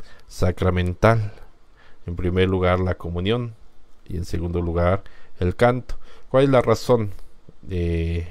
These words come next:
de este segundo lugar? Eh, pues que en el canto nosotros participamos con nuestro cuerpo, con nuestra mente, con nuestro corazón,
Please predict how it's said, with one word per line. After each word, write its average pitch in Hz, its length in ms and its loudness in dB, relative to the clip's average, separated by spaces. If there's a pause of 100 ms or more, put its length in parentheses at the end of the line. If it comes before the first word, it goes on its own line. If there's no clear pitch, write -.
de 92 200 -2
este 95 220 0
segundo 92 420 0
lugar? 92 460 2 (640)
Eh, 87 340 2 (140)
pues 90 260 -2
que 90 360 0 (120)
en 90 160 -4
el 90 160 0
canto 90 600 0 (840)
nosotros 104 320 2
participamos 98 1040 2
con 90 180 -6
nuestro 87 260 -8
cuerpo, 95 640 0
con 92 100 -6
nuestra 87 280 -4
mente, 87 440 0
con 85 160 -6
nuestro 85 240 -8
corazón, 92 760 -2